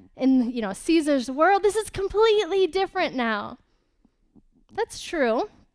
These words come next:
But I believe the world still values similar things. Profit over people. Production over the process and the journey that God has us on.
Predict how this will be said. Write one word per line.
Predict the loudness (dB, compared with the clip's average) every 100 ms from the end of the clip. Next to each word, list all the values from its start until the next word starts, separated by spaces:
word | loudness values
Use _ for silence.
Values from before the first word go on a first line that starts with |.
| _ _ _ _ _ _ _ _ _ _ _ _ _ _ _
But | -6 -4
I | 0
believe | 0 2 2 2
the | -2
world | 0 2 2 -2
still | -8 -4 0 2 0
values | 0 2 2 0 -4 -6
similar | -6 -4 -2 -4
things. | -6 -8 -8 -12 -16 -20 -20 _ _ _ _ _ _ _ _ _
Profit | -14 -2 0 0 0 0
over | 0 0 -2
people. | -2 -2 -2 -2 -6 -10 _ _ _ _ _ _ _ -2
Production | 0 4 6 4 2 2 2 2
over | 2 4
the | 2
process | -2 0 2 2 2 2
and | 2 2
the | 0
journey | -2 0 2 2 2
that | 2 2
God | 2 2
has | 2 2 2
us | 2 0
on. | -2 -2